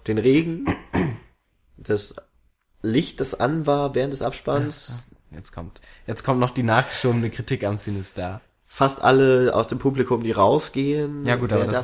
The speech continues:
Speaker 1: der Abspann
Speaker 2: ist immer so.
Speaker 1: läuft.
Speaker 2: Kinder, geht
Speaker 1: Naja.
Speaker 2: nicht aus dem Abspann raus.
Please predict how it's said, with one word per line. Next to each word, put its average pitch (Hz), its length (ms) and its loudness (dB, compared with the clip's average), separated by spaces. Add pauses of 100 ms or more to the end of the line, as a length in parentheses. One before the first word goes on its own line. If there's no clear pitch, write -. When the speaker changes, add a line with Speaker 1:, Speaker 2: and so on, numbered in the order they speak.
(100)
Speaker 1:
der 113 80 -2
Abspann 113 60 -4
Speaker 2:
ist 113 60 -4
immer 113 100 -2
so. 113 80 -4
Speaker 1:
läuft. 113 120 -12 (540)
Speaker 2:
Kinder, 240 380 4 (240)
geht 151 120 4
Speaker 1:
Naja. 165 100 -2
Speaker 2:
nicht - 360 0 (340)
aus - 120 0
dem 147 120 -2
Abspann 165 300 2
raus. 113 360 2